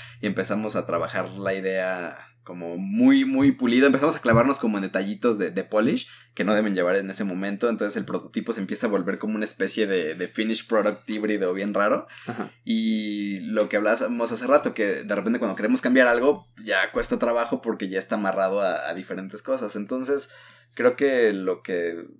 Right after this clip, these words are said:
Speaker 1: vamos a intentar hacer en los próximos proyectos es prototipar sin tanto arte, sin tanto polish, sin tanto juice. Y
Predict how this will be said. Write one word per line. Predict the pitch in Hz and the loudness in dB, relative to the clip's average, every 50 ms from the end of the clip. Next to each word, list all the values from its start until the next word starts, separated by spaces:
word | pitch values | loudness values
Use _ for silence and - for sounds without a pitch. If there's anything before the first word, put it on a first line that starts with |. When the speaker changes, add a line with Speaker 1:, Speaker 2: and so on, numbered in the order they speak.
| _ _ _ _ _ _ | _ _ _ _ _ _
Speaker 1:
vamos | - 113 107 110 117 117 113 - | -2 -2 -2 0 -2 -4 -4 -4
a | 104 | -6
intentar | 101 95 90 92 92 101 | -6 -6 -8 -2 0 0
hacer | 98 101 104 107 | 0 0 0 -4
en | 101 | -8
los | 98 - | -8 -8
próximos | - 101 101 110 107 104 | -8 -8 -6 -6 -10 -8
proyectos | - - 95 101 98 - 113 117 113 - - | -4 -4 -4 -4 -2 -2 -2 -2 -2 -4 -8
es | 104 98 - | -8 -8 -8
prototipar | - - 98 92 - 92 - - 87 _ _ 110 110 123 135 - - - _ | -6 -6 -6 -6 -6 -10 -10 -10 -12 _ _ 2 4 4 2 0 -2 -6 _
sin | - - - 110 95 92 92 87 87 85 85 | -10 -8 -6 -6 -8 -8 -8 -10 -12 -12 -6
tanto | - 98 107 110 117 113 117 | -6 -4 -4 0 2 4 4
arte, | 123 131 - 147 143 139 | 4 4 2 2 0 0
sin | - 113 95 92 | 0 -4 -8 -4
tanto | - 98 101 107 110 117 110 107 107 104 101 98 95 90 87 87 82 82 82 82 - _ | -4 -6 -6 -4 -4 -2 -2 0 0 0 -2 -2 -2 -2 -2 -4 -4 -6 -8 -10 -8 _
polish, | 101 107 117 135 139 135 - | 0 0 2 0 -2 -4 -8
sin | - 85 | -14 -12
tanto | - 95 98 104 104 | -12 -8 -6 -6 -4
juice. | 98 117 151 247 - - - - - - - - _ _ _ | -2 -2 -2 -2 -4 -10 -18 -20 -20 -20 -20 -20 _ _ _
Y | - 117 113 110 107 104 101 101 98 98 98 | -6 -6 -6 -4 -4 -6 -8 -8 -8 -10 -12